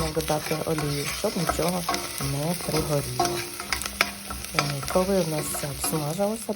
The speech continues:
додаємо сюди фарш. Фарш я беру,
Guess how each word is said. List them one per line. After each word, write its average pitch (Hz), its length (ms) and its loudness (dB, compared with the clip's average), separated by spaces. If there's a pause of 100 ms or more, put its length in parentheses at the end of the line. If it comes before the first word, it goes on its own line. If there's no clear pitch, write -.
додаємо 156 520 2 (160)
сюди 147 380 -2 (480)
фарш. 147 220 4 (1400)
Фарш 226 240 6 (120)
я 165 100 2 (100)
беру, 151 240 2